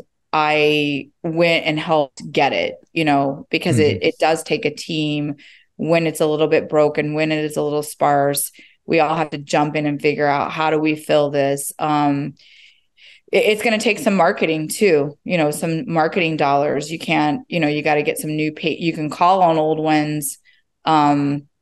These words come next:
Speaker 1: but, y-, you know, spending a little money and, and getting some new ones in there.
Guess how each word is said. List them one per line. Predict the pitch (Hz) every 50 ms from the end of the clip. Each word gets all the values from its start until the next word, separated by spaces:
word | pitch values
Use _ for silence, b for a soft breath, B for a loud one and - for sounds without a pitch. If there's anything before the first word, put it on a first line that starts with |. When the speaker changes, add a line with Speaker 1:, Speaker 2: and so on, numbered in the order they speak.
| _ _ _ _ _ _ _ - -
Speaker 1:
but, | 160 143 165 156 147 143 135 - - -
y-, | - 180 170 -
you | 170
know, | 165 151
spending | 151 151 - - 175 170 170 180 180
a | 180
little | 175 175 175 170
money | 165 156 156 165 175 165 147
and, | 143 143 143 147 143 - 135
and | 147 151 139
getting | 151 151 151 151 147
some | 147 - 143 147
new | 147 147 160
ones | 160 147 143 131
in | 139 139 147
there. | 143 135 135 139 160 -